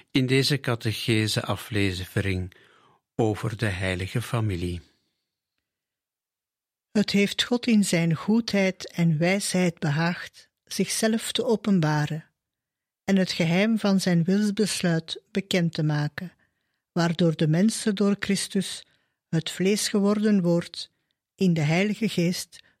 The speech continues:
Speaker 2: toegang hebben tot de Vader.
Speaker 1: Dit grote mysterie dat we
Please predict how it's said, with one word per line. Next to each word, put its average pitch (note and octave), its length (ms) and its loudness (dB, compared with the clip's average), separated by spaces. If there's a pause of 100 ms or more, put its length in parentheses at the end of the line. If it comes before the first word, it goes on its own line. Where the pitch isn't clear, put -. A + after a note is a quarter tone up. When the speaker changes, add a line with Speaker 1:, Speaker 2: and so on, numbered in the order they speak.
(100)
Speaker 2:
toegang F3+ 380 2
hebben E3 300 0
tot - 160 -4
de F#3+ 80 -2
Vader. - 640 -6 (1400)
Speaker 1:
Dit G#2 300 -4
grote B2 520 -2
mysterie B2 840 0
dat G#2+ 320 -4
we G#2 260 0